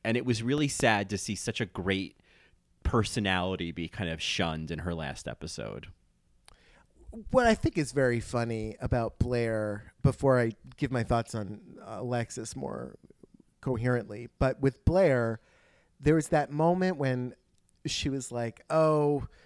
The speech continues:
Speaker 2: I think Cracker might vote me and send me home because she's intimidated by me." And I was just like, cue Sasha Velour laughing in Alexis Michelle's face. Right?
Speaker 1: Exactly. <laughs> Yeah. Yeah. It was like,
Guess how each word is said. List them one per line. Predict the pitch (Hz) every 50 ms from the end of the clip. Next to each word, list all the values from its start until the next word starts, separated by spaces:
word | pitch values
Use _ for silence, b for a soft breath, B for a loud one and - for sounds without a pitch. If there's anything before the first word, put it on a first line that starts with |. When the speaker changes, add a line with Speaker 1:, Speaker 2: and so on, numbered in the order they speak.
| b b b b b
Speaker 2:
I | - 156
think | - 180 156 -
Cracker | - - 143 139 143 - 143 127
might | 123 123 120 117 -
vote | 131 131 127 127 _ -
me | 131 143 143 139 131
and | 123 120 113
send | - 127 120 123 120
me | 131 143 151 139
home | 127 123 117 113 110 110 110 113
because | 113 117 - 127 -
she's | - 131 123 113 117
intimidated | 120 117 117 - - 151 147 147 143 127 123 113 113 101 -
by | 117 107 107 104
me." | 104 104 104 104 101 98 B B B B B B
And | - 135 131
I | 127 135
was | 143 143 -
just | - 135 - - 135
like, | 123 117 113 110 _ _ b b b b b b b -
cue | - - 170 180 196
Sasha | 170 - - 151 143 143 - - 123
Velour | 95 98 101 104 107 107 110 101 92 101
laughing | 98 98 104 107 110 113 - 135 113
in | 113 101
Alexis | 98 95 101 101 101 - - - -
Michelle's | 104 92 - - 98 92 98 - -
face. | - 104 101 - - - - - - - B B B B
Right? | - 123
Speaker 1:
Exactly. | 113 - - 127 135 131 131 135 - 87 82 80 73 73 78 87 - -
<laughs> | - - -
Yeah. | 147 156 156 127 92 85 87 85 85 85 78 78 - -
Yeah. | 123 123 147 156 139 117 101
It | -
was | 120 123 120 107 - -
like, | 127 120 117 110 104 - -